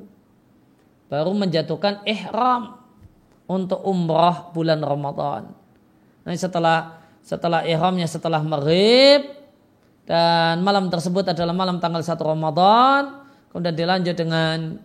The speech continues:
eh, kegiatan umrah, eh, seterusnya, tawaf dan sa'i, maka inilah umrah yang disebut dengan umrah Ramadan.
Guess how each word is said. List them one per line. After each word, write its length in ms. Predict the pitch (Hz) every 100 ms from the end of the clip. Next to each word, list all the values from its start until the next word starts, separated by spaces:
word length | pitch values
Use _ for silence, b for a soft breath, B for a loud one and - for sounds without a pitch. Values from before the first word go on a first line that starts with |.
| b b b 156
eh, 600 | 160 160 160 156 160 165
kegiatan 640 | 190 180 190 180 180 170
umrah, 400 | 180 175 165 165 156 -
eh, 420 | 170 160 151 151 156
seterusnya, 880 | 165 165 175 208 247 262 269 277 262
tawaf 320 | 185 180 -
dan 160 | 165
sa'i, 720 | 160 202 202 247 285 285 262 - _ b b b
maka 560 | - - - 196 202 196
inilah 480 | 170 170 190 185 -
umrah 400 | 175 170 185 175
yang 160 | 156
disebut 320 | 139 143 180 175
dengan 240 | 160 160 160
umrah 480 | 147 165 202 185 -
Ramadan. 1200 | 156 180 156 147 143 143 143 147 147 147 151